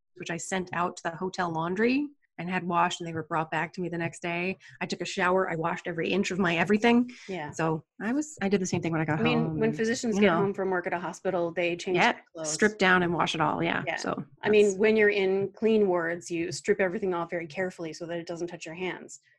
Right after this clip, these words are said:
Speaker 1: Yeah.
Speaker 2: Like, there's a
Speaker 1: Yeah.
Speaker 2: gray room between the dirty and the clean rooms. Anyway.
Speaker 1: So I was as careful
Speaker 2: So
Speaker 1: as I
Speaker 2: those
Speaker 1: could
Speaker 2: are,
Speaker 1: possibly
Speaker 2: yeah.
Speaker 1: be.
Speaker 2: Yeah. And I, yeah.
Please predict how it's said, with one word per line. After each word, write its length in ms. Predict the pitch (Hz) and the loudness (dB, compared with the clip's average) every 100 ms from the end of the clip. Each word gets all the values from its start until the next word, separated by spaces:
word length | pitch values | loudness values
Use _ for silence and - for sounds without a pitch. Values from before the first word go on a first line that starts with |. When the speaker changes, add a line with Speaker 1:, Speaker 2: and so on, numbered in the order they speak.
| _ | _
Speaker 1:
Yeah. 200 | - - - - | -6 -6 -8 -20
Speaker 2:
Like, 220 | - - - - | -14 -14 -14 -12
there's 160 | 165 | -10
a 80 | 196 | -8
Speaker 1:
Yeah. 160 | 180 190 | -2 0
Speaker 2:
gray 240 | 185 180 | 2 0
room 280 | 170 170 175 | -2 -4 -6
between 380 | 170 - 170 170 | -8 -6 -4 -4
the 140 | 160 | -6
dirty 240 | 160 165 | -6 -8
and 80 | 165 | -8
the 40 | 156 | -10
clean 240 | 175 165 | -8 -8
rooms. 320 | 160 160 - - | -8 -12 -14 -6
Anyway. 300 | 185 147 - _ | -6 -6 -12 _
Speaker 1:
So 100 | 233 | 4
I 80 | 226 | 6
was 240 | 247 269 | 6 6
as 100 | 269 | 6
careful 360 | 262 240 226 220 | 6 4 4 6
Speaker 2:
So 40 | |
Speaker 1:
as 60 | 202 | 6
I 80 | 202 | 6
Speaker 2:
those 80 | |
Speaker 1:
could 60 | 190 | 8
Speaker 2:
are, 40 | 190 | 6
Speaker 1:
possibly 260 | 190 214 | 6 6
Speaker 2:
yeah. 60 | 180 175 160 147 | 4 4 2 0
Speaker 1:
be. 80 | - - - - - | -4 -12 -16 -20 -12
Speaker 2:
Yeah. 220 | - 233 - - _ _ - | 0 0 0 -8 _ _ -6
And 100 | 180 | -2
I, 140 | 190 - | -2 -4
yeah. 320 | 208 180 170 | -10 -8 -8